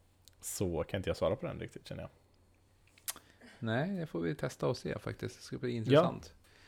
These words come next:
Speaker 2: Men, eh,
Speaker 1: Vi får
Speaker 2: ja, nej, men det, jag har faktiskt inte hunnit. Det är väl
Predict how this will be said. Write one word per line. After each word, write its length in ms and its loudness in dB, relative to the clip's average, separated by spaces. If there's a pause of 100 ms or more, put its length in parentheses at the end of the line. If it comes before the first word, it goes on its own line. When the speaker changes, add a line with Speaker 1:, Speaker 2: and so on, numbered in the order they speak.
(680)
Speaker 2:
Men, 320 6
eh, 60 10
Speaker 1:
Vi 80 10
får 80 12
Speaker 2:
ja, 380 10
nej, 140 10
men 120 12
det, 180 12
jag 160 10
har 200 6
faktiskt 360 -6
inte 140 0
hunnit. 400 4 (340)
Det 100 4
är 240 10
väl 200 2